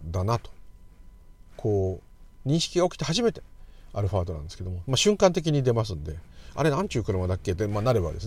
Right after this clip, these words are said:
ね、当然ちょっと考えたりしますけど、まあ、車だっちゅうのはすぐ無意識にわかりますね。ですが、アルファードっていうのは人がつけた名前なんで、本当はミニバンでもないし、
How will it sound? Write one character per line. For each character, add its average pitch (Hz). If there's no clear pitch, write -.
ね、 95
当 98
然 85
ち -
ょ -
っ -
と 90
考 87
え 67
た 71
り -
し -
ま -
す -
け 76
ど、 98
ま 135
あ、 -
車 196
だ 190
っ 185
ち -
ゅ 104
う -
の 71
は 69
す -
ぐ 76
無 117
意 127
識 -
に 80
わ 78
か 80
り 76
ま 76
す -
ね。 117
で 180
す 175
が、 160
ア 120
ル 160
フ 185
ァ 175
ー 156
ド 127
っ -
て -
い 113
う -
の 95
は 76
人 -
が 101
つ -
け 98
た 87
名 80
前 82
な 80
ん 76
で、 78
本 87
当 87
は 123
ミ 110
ニ 110
バ 107
ン 101
で 104
も 92
な 87
い 90
し、 -